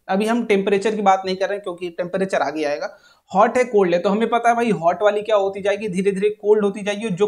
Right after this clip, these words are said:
कोल्ड वाली वो धीरे धीरे धीरे थोड़ा वो टेम्परेचर उसका बढ़ता जाएगा और वो हॉट की तरफ बढ़ने लगेगा, है ना?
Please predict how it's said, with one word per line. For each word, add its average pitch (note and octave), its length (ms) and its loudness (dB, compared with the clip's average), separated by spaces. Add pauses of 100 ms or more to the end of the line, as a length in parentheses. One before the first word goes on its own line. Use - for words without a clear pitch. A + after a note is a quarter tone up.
(100)
कोल्ड A3+ 260 0
वाली A3 160 2
वो A3+ 120 -2
धीरे F#3+ 260 2
धीरे G#3 200 0
धीरे G#3 220 -2
थोड़ा G#3 260 4
वो G3+ 180 2
टेम्परेचर F#3 480 -4
उसका F3 200 -4
बढ़ता E3 300 -2
जाएगा F#3 200 0
और G#3+ 60 0
वो G#3+ 160 -2
हॉट D#3+ 260 -4
की G3 120 -4
तरफ G3 200 0
बढ़ने D#3 300 -2
लगेगा, C3+ 340 -8 (440)
है G3+ 60 2
ना? B3+ 80 2